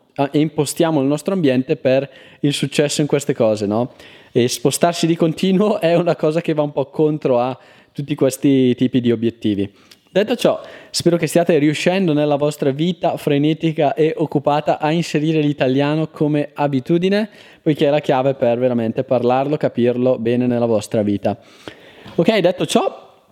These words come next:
le cose che arriveranno presto sono un piccolo aggiornamento del pacco. Ho, diciamo, investito su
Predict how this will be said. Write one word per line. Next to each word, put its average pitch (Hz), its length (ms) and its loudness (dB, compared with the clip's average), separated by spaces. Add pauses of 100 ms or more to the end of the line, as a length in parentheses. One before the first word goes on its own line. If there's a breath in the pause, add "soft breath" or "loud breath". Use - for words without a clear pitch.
(320)
le 143 180 2
cose 175 220 0
che 196 80 0
arriveranno 160 960 0
presto 175 340 -2
sono 185 300 -2
un 160 200 0
piccolo 208 340 -2
aggiornamento 156 520 -2
del 143 200 -2
pacco. - 420 -4
Ho, 143 800 2
diciamo, 151 320 -2
investito 170 760 -2 (380 loud breath)
su 139 680 2